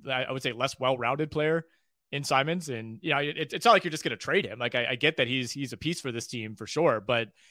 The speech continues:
I don't think he could be the number two guy. Um, and, you know, it's tough because,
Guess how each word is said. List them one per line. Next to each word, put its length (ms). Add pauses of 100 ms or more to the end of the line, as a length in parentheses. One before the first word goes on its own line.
(300)
I 80
don't 100
think 140
he 60
could 100
be 100
the 60
number 200
two 160
guy. 360 (160)
Um, 440
and, 220
you 80
know, 80
it's 240
tough 180
because, 380